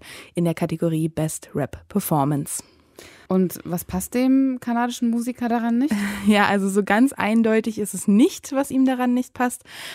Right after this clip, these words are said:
Speaker 1: Anscheinend ist Drake sauer, dass sein Album nicht in der wichtigsten Kategorie Album of the Year oder Record of the Year nominiert wurde,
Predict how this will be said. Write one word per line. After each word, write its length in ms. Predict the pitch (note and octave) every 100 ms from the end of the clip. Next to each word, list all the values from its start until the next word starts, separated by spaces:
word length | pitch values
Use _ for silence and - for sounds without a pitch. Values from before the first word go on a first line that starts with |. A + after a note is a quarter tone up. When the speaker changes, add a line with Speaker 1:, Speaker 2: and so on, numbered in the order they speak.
| -
Speaker 1:
Anscheinend 500 | G#3+ A3 A#3 G#3+ G3+
ist 180 | G3 G#3
Drake 220 | G3 G3
sauer, 480 | F3+ G3+ A3 G#3+ G#3
dass 180 | G3
sein 160 | G3+ F#3
Album 400 | F3+ F#3 F#3+ G3
nicht 240 | G3 -
in 160 | - F#3+
der 220 | F#3 F3+
wichtigsten 400 | A#3+ - B3+ -
Kategorie 640 | F3 E3+ F3 F3 E3+ G3 G3+ - -
Album 380 | - G3+ G#3 G#3
of 140 | F#3 F#3
the 120 | G3
Year 340 | F#3 G3 F#3+
oder 440 | F3+ F3+ E3+ E3+ E3+
Record 300 | A#3 B3 F3+
of 100 | D#3
the 80 | -
Year 240 | E3+ E3+ E3+
nominiert 520 | F3 F3 F3 F3 -
wurde, 300 | F3 F#3